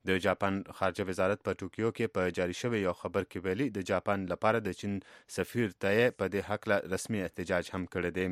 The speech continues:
د چین سفیر خبریالانو ته ویلي، د ورته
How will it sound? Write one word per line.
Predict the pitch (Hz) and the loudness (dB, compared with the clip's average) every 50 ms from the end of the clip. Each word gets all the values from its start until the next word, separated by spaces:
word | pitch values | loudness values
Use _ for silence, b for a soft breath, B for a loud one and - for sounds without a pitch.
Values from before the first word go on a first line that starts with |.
| 87 B B B B B B B B 120 | -2 B B B B B B B B 8
د | 123 127 127 - | 8 8 8 6
چین | 147 151 143 - | 4 0 0 0
سفیر | 131 117 - 131 123 - | -2 0 0 0 0 0
خبریالانو | - 101 98 95 95 95 101 104 107 110 101 - | 0 0 2 2 4 4 4 4 2 2 2 2
ته | 107 101 - 87 95 87 92 | 2 2 2 0 -4 -2 0
ویلي، | 101 104 110 123 117 101 95 | 2 2 2 2 0 0 2
د | 107 107 104 98 | 2 2 2 2
ورته | 90 - - 95 101 | 0 2 2 2 2